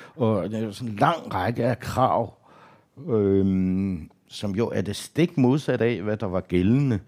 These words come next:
i, i firserne. Øh, vores ven her har også haft en kort periode på universitetet, mm, og, og mindes så, øh, dengang altså, hvor, hvor det at være selvstændig var et, øhm, øh,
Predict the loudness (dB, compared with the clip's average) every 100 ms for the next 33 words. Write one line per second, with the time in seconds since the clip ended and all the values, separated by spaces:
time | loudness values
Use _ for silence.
0 | -14 -20 _ -10 -6 -4 -4 -6 -6 -8
1 | -4 -2 0 0 0 -2 -6 _ _ _
2 | _ _ _ _ _ _ _ -10 -6 -6
3 | -6 -6 -2 2 4 4 2 0 -2 -6
4 | -6 -4 -2 -2 -6 -20 -8 -4 0 0
5 | -2 -4 -4 -6 -8 -6 -4 -2 -2 -6
6 | -8 -20 -20 -20 _ -4 -4 -4 -8 -10
7 | -10 -12 -10 -4 -2 0 2 0 0 -2
8 | -2 -4 _ _ _ _ -8 -6 -6 -8
9 | -10 -10 -12 -16 -18 -20 -10 -8 -6 -6
10 | -4 -6 -4 -4 -2 -4 0 0 0 -2
11 | -4 -8 -6 4 4 4 0 0 0 -2
12 | -2 -4 -6 -10 -10 -6 -4 -4 -6 -8
13 | -12 _ _ _ -20 -20 _ -12 -8